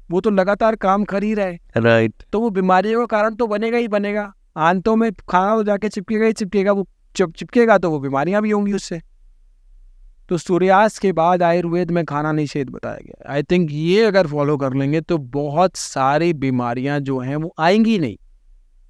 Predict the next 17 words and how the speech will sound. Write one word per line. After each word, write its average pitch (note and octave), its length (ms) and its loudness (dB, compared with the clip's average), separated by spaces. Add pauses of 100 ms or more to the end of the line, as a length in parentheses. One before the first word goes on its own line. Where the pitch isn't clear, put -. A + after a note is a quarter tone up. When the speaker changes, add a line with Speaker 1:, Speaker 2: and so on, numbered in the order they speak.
(960)
Speaker 1:
आने F#3 260 2
के B3 100 2
बाद G#3 260 4
चिकित्सा A3+ 380 -2
होगी A3+ 220 0
अलग, G#3 280 2 (280)
लेकिन G3 280 -2
पहला G3 500 4
ज़रूरी G3+ 340 -2
क्या A3+ 140 -2
है A3+ 60 -2
कि A#3 100 -6
बीमारी, G#3 400 0
बीमारी F#3+ 440 4
ना G#3+ 140 2
पड़ो C3 260 -4
आप। - 160 -16